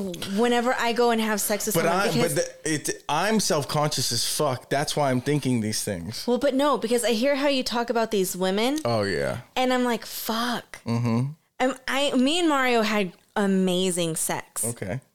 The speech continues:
Speaker 1: Amazing sex.
Speaker 2: Yeah.
Speaker 1: But am I, am I really that good?
Speaker 2: Probably
Speaker 1: Like,
Speaker 2: not.
Speaker 1: <laughs> like,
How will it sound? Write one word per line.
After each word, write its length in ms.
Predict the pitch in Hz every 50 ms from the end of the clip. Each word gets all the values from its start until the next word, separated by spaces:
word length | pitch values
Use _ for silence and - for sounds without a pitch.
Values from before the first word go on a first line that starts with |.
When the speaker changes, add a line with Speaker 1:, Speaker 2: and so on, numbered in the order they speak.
| _ -
Speaker 1:
Amazing 720 | 226 233 240 240 240 233 233 226 226 226 214 208 190 190
sex. 360 | 185 - 170 - - - - - - - - - -
Speaker 2:
Yeah. 160 | - 85 - - - _ _ _ _ _
Speaker 1:
But 440 | - 240 233 226 - - - _ _ _ _ _ _ -
am 160 | 220 214 220
I, 200 | 226 226 226 - -
am 200 | - 190 196 196
I 160 | 175 170 180
really 380 | 185 185 185 185 185 190 214 240
that 260 | 254 233 247 269 -
good? 280 | - 269 277 294 330 359
Speaker 2:
Probably 200 | - 165 254 226
Speaker 1:
Like, 140 | 254 - 214
Speaker 2:
not. 720 | 233 - - - - - 622 - - - 330 - 740 740
Speaker 1:
<laughs> 0 |
like, 140 | 392 392